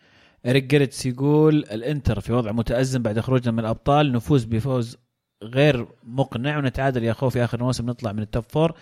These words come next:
بشتوية لازم نعزز صفوفنا ولا بتروح عينا. شتوية هي اللي بتحدد مسار موسمنا، يا عناصر خرافية ومورينيو أو نوم والاستمرار على سباليتي."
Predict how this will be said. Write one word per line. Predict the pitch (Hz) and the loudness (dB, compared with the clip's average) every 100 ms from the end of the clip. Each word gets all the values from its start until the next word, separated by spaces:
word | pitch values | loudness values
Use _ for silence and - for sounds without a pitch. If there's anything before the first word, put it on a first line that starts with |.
| - - - _ - | -20 -20 -20 _ -2
بشتوية | 123 143 170 170 165 170 - | -2 2 4 6 6 4 0
لازم | 131 139 139 | 0 0 2
نعزز | 131 139 | -2 -2
صفوفنا | 123 - 151 143 143 143 | -4 0 -2 0 0 2
ولا | 139 123 | 2 2
بتروح | 120 127 113 | 0 0 0
عينا. | 127 135 139 | -2 0 -2
شتوية | - 120 135 123 | -4 -4 0 2
هي | 123 131 | 2 0
اللي | 120 | -2
بتحدد | - 123 127 117 | -4 -6 -6 -4
مسار | 113 117 | 0 0
موسمنا، | 117 113 156 165 - - - - | 0 -2 -2 -2 -4 -14 -18 -2
يا | 135 | 0
عناصر | 127 143 131 | 4 2 2
خرافية | 123 127 120 139 120 | 0 0 2 2 4
ومورينيو | 110 131 131 135 143 151 160 175 185 - 135 | 4 4 4 4 4 2 0 -2 -2 -4 0
أو | 165 190 190 _ - _ 131 | 4 4 0 _ -20 _ 2
نوم | 151 156 | 4 4
والاستمرار | 139 120 131 123 | 2 2 0 0
على | 117 117 | 2 0
سباليتي." | - 101 - 78 | 0 -4 -6 -20